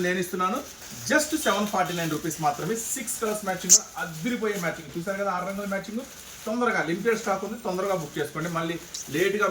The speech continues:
మెసేజ్ పెట్టి, లేట్గా ఆర్డర్ పెడితే నా తప్పు అయితే కాదు. ఓకేనా? నెక్స్ట్ మోడల్ చూద్దాం. చాలా స్పెషల్ ఐటమ్ అండి,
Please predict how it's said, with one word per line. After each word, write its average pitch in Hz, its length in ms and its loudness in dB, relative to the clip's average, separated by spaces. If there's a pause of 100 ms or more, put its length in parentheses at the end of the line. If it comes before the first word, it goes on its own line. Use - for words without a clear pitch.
మెసేజ్ 180 300 4
పెట్టి, 175 180 -2 (100)
లేట్గా 180 420 4
ఆర్డర్ 156 200 2
పెడితే 156 220 -2 (100)
నా 127 80 0 (180)
తప్పు 123 280 -4
అయితే 135 200 -4 (160)
కాదు. 117 480 0 (220)
ఓకేనా? 185 220 -2 (120)
నెక్స్ట్ 175 300 -8
మోడల్ 170 240 -4
చూద్దాం. - 180 -20 (3000)
చాలా 214 240 6
స్పెషల్ 135 300 2
ఐటమ్ 92 200 0
అండి, 107 160 0